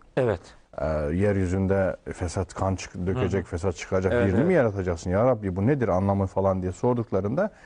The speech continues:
Speaker 2: "Şüphesiz sizin bilmediklerinizi ben bilirim." diye bir, e, meleklere hitabı vardı.
Speaker 1: Evet. "İnni
Speaker 2: Tabii.
Speaker 1: alemu ma la ta'lemun."
Speaker 2: Heh, aynı sanki ibare tarzı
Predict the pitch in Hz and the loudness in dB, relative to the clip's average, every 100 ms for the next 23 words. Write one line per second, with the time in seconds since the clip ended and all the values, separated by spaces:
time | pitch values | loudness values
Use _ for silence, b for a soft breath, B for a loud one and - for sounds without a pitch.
0 | B - 110 139 151 165 131 117 127 127 | B -6 -2 0 0 -2 -2 2 2 4
1 | 127 120 117 113 107 107 131 156 127 110 | 4 2 2 0 0 2 2 4 4 4
2 | 101 95 98 95 92 - b b b _ | 2 4 2 2 -2 -6 b b b _
3 | - 90 101 107 104 104 101 92 104 98 | -2 0 2 2 2 2 2 0 0 2
4 | 110 113 101 120 180 139 135 135 127 127 | 4 4 4 2 0 0 2 4 4 4
5 | 123 123 120 120 117 110 113 110 104 104 | 2 2 2 2 2 0 0 0 0 -2
6 | 85 120 175 B B - - 190 285 302 | -2 0 0 B B -10 -2 2 4 4
7 | 185 170 139 120 107 131 143 120 104 117 | 2 2 2 2 2 4 4 4 2 0
8 | - - 110 104 95 123 | -4 0 2 2 2 0